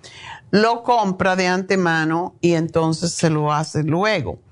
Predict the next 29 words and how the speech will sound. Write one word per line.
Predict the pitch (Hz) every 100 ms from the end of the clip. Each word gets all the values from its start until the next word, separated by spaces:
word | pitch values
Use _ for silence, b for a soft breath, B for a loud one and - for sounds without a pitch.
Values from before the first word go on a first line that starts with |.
| B B B B
Y | 202
eso | 202 -
es | 208
algo | 185 170 175 185
que | 190
ustedes | 160 160 160
pueden | 165 143 143
comprar, | 147 160 160 233 220
porque | 175 185 180 180
yo | 240
quiero | 220 269 269
saber | 262 226 220 214 214
cuál | 202 185 202
de | 196
todas | 185 196 196 208 220
las, | 202 190 196 - B B B B
las, | 180 196 180 180 185 -
em, | 185 165 151 139 113 143 135 127 - - _ -
de | - 196
todas | 190 214 254 269 196 214 -
las | - 196 185 185
mascarillas, | 185 185 - 190 233 254 196 180
cuál | - 180
es |
la | 196 185
que | -
me | 165 147
gusta | 180 220 - 208
más. | 233 285 185